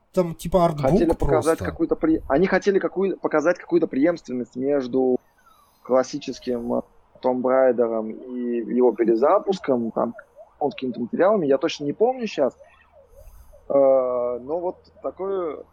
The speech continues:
Speaker 2: такая вот информация была. И если он выйдет,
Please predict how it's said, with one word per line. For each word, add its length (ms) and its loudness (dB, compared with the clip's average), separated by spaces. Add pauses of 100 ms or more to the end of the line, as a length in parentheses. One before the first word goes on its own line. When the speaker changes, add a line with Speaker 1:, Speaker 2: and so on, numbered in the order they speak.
(320)
Speaker 2:
такая 300 2
вот 160 -4
информация 540 -2
была. 480 0
И 120 -6 (420)
если 320 0
он 180 2
выйдет, 340 -2